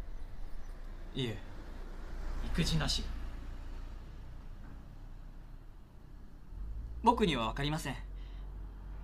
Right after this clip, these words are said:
Speaker 1: 自分の家の子と他人の家の子で、そんな、何もかも違って見れるんでしょうか？
Speaker 2: うん、お前には分からないだろう。
Speaker 1: あ、僕さっき西口って言いました？
Speaker 2: え？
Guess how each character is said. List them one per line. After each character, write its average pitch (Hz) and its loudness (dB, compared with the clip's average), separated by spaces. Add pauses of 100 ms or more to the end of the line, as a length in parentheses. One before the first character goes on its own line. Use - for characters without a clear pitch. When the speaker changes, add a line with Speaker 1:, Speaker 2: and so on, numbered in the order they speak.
Speaker 1:
自 165 6
分 208 10
の 202 8
家 190 10
の 180 8
子 185 2
と 170 4
他 - 0
人 151 4
の 143 4
家 143 4
の 135 2
子 127 -2
で、 120 0 (180)
そ - -4
ん - 0
な、 110 -2 (720)
何 208 12
も 175 10
か - 4
も 117 0
違 147 2
っ 170 6
て - 6
見 147 6
れ 185 12
る 185 12
ん 156 6
で 131 0
し - -2
ょ 113 -4
う - -4
か？ - -8 (180)
Speaker 2:
う 120 0
ん、 117 0
お 110 -2
前 139 2
に 160 2
は 143 6
分 107 0
か 131 -2
ら 147 0
な 147 2
い 123 2
だ 107 -2
ろ - -8 (4000)
う。 - 0
Speaker 1:
あ、 - -4 (160)
僕 190 0
さ - -4
っ - -6
き - -4
西 123 2
口 233 2
っ 233 0
て - -6
言 143 4
い - 0
ま 113 -2
し - -6
た？ - -8 (560)
Speaker 2:
え？ 123 -4